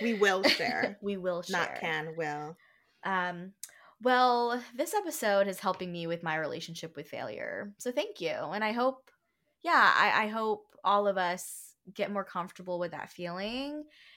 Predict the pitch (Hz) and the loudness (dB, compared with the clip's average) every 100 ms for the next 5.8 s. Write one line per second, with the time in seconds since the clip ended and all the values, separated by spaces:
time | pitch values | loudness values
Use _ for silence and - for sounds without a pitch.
0 | _ _ 190 185 180 180 180 180 175 175 | _ _ -6 -4 -2 -2 -2 -4 -6 -8
1 | 180 - - - _ _ _ _ _ 202 | -10 -12 -16 -16 _ _ _ _ _ -6
2 | 196 214 208 240 233 - 190 190 180 180 | -4 -6 -4 0 0 0 2 2 0 0
3 | 170 - 185 180 180 170 - 165 170 208 | -2 -2 -4 -6 -4 -6 -4 -6 -4 -2
4 | 214 208 208 202 190 196 196 202 202 175 | -2 -4 -4 -4 -2 0 2 2 0 -4
5 | 185 160 185 269 392 480 - | -6 -4 -4 -4 -6 -10 -16